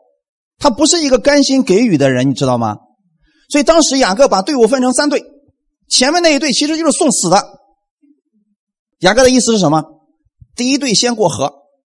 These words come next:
过了河以后，如果以扫把那一队人都杀了，后面两队赶紧跑。如果前面两队都活着，第三队再上。你知道最后一队是谁吗？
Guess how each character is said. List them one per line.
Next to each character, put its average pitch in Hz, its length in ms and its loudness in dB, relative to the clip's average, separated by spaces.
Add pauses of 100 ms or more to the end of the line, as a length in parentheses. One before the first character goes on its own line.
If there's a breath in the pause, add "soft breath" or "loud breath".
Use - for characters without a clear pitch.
(120)
过 359 220 2
了 226 80 4
河 254 240 0
以 262 100 2
后， - 320 -2
如 285 260 4
果 208 320 4 (300)
以 233 160 0
扫 165 240 0
把 208 100 -2
那 226 120 0
一 269 60 0
队 254 120 0
人 220 100 4
都 254 80 -6
杀 254 320 0
了， 202 80 -4 (1600)
后 247 180 2
面 190 100 4
两 147 120 2
队 156 80 -2
赶 131 100 -8
紧 139 80 -2
跑。 - 200 -10 (1600)
如 254 140 2
果 294 100 4
前 247 200 2
面 320 100 4
两 302 100 4
队 269 120 2
都 320 120 2
活 196 280 2
着， 294 100 2 (1200)
第 254 160 0
三 277 400 0
队 226 160 -2
再 139 120 -2
上。 135 240 -4
你 160 60 -2
知 214 80 -4
道 240 100 0
最 247 160 -2
后 226 160 2
一 180 40 -2
队 185 100 0
是 165 100 -4
谁 117 160 -6
吗？ 120 160 -8